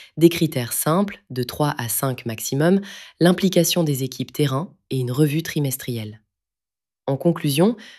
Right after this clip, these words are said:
ce cadre clarifie les décisions, protège les marges et déleste les équipes. Chez Scale to Sell, nous aidons les dirigeants à structurer leur entreprise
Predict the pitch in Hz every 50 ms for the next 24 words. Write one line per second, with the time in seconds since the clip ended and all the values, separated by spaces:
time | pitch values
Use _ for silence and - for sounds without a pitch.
0 | _ - - - 180 170 - 208 220 208 185 147 147 143 - - 202 196 180 180
1 | 165 - - 214 196 175 143 151 151 - - 147 127 127 117 120 139 - _ _
2 | - - - 151 143 - 147 139 127 127 123 120 123 120 139 160 170 170 175 -
3 | - - - _ - 139 135 123 127 165 175 160 143 151 160 - - - 139 135
4 | 131 123 123 120 - - 110 107 - - _ _ _ _ _ _ _ _ _ _
5 | _ _ - - - 131 127 - - 165 156 147 151 - 123 - - 165 170 185
6 | 202 196 - - - - - _ - 170 160 185 185 190 226 233 202 170 147 160
7 | 160 160 160 147 170 196 208 170 147 139 - - - 208 208 - - 190 185 185
8 | 170 160 143 143 139 - - 131 - - - 156 180 185 190